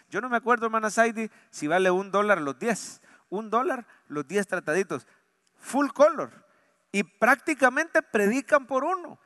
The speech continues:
Yo sé que hoy con lo de la pandemia está un poquito más difícil, pero no es de abandonar del todo el uso del tratadito que usted puede,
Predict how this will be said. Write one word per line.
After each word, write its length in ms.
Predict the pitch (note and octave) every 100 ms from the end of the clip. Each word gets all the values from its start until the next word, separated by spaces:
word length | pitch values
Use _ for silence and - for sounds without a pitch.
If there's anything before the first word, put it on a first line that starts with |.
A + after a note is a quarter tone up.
| _
Yo 120 | F#4
sé 140 | E4+
que 80 | -
hoy 140 | G#3 F#3+
con 160 | F#3
lo 60 | E3+
de 60 |
la 100 | D#3+
pandemia 420 | D3+ D3 D3+ F3+ E3
está 100 | E3
un 80 |
poquito 340 | D3+ D3 D#3 D#3+
más 120 | D3+
difícil, 380 | D3 D3+ E3 F#3+
pero 200 | D3+ C3+
no 220 | C3 C#3+
es 60 | D#3
de 80 | F#3+
abandonar 520 | F3 D#3 C#3 D3 E3
del 200 | F#3+ D3+
todo 320 | F3 G#3+ G3 - _
el 180 | - C#3
uso 200 | E3 F3
del 120 | E3
tratadito 560 | D3 D3+ - C3+ E3+ D3
que 140 | -
usted 180 | B2 C#3+
puede, 380 | B2 E3 F3+